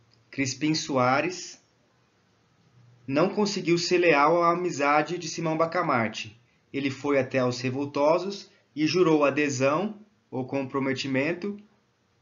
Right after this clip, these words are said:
à causa do Porfírio, o barbeiro.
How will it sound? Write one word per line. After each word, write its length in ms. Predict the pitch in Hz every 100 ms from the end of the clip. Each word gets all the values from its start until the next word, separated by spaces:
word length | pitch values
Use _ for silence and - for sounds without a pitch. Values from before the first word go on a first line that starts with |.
| _ -
à 100 | 135
causa 380 | 127 139 147 156
do 140 | 156
Porfírio, 680 | 160 170 165 135 110 101 101 _ _
o 120 | -
barbeiro. 560 | 113 123 123 113 98 90